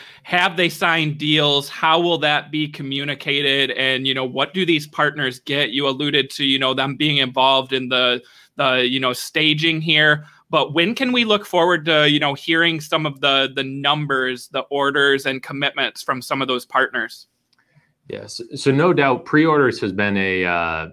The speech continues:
Speaker 2: a topic of, of discussion, right, in the industry here. And what we found with engaging with fleets is that all of them want to actually experience the technology in their own operations, let them see it firsthand, let them,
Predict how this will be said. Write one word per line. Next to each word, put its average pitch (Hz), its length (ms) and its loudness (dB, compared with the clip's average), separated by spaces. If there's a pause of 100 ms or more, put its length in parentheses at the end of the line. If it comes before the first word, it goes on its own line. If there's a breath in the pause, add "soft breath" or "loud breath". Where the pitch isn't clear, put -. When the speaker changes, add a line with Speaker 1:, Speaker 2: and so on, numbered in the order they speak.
(180)
Speaker 2:
a 104 100 -2
topic - 520 2
of, 101 180 -6
of 98 260 -2
discussion, 80 580 -4
right, 85 220 -4
in 85 100 -6
the 85 160 -6
industry 82 460 -6
here. 82 240 -4 (360 loud breath)
And 110 280 2
what 117 120 6
we 156 120 8
found 160 320 4
with 120 220 2
engaging 104 540 2
with 92 180 -4
fleets 98 340 0
is 87 160 -6
that 90 300 0 (400 soft breath)
all 151 260 6
of 156 80 0
them 151 220 2
want 113 180 4
to 107 100 0
actually 101 360 -2
experience 95 580 -4
the 90 80 -6
technology 87 840 -6
in 143 160 2
their 135 180 2
own 113 140 2
operations, 87 840 -2
let 117 220 0
them 127 120 -2
see 120 200 2
it 104 80 4
firsthand, 90 640 -2
let 101 240 -2
them, 120 340 0